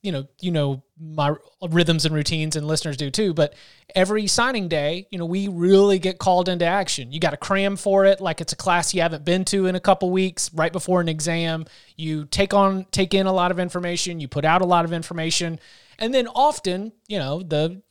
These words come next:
it's gonna be a year or two. And then they, all of a sudden they flash and you're like, "Oh yeah, that's right. I remember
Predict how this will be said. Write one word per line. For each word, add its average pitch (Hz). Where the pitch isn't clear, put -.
it's -
gonna 190
be 196
a -
year 240
or 226
two. -
And 120
then 170
they, 165
all 160
of 160
a 160
sudden 165
they 151
flash 175
and 151
you're 151
like, 147
"Oh 269
yeah, 208
that's 147
right. 165
I 156
remember 160